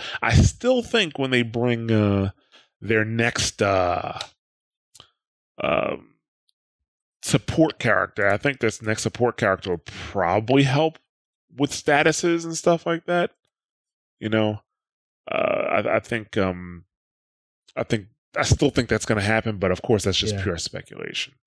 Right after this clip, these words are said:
Speaker 1: You know?
Speaker 2: Now, with, with all this in mind, with Mercy, do you,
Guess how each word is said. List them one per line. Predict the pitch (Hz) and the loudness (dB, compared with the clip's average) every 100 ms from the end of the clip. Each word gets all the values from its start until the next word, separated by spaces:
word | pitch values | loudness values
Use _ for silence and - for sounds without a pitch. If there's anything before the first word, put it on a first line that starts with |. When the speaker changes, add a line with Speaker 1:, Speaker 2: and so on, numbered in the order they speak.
| _ - | _ -18
Speaker 1:
You | |
know? | - - | -8 -2
Speaker 2:
Now, | 131 123 | 2 6
with, | 143 156 - | 6 4 4
with | 139 147 | 4 4
all | 156 151 | 6 4
this | 147 | 4
in | 147 | 2
mind, | 127 123 | 2 2
with | 113 | 0
Mercy, | 110 120 117 110 | 0 0 2 0
do | 101 | 2
you, | 107 107 | 2 2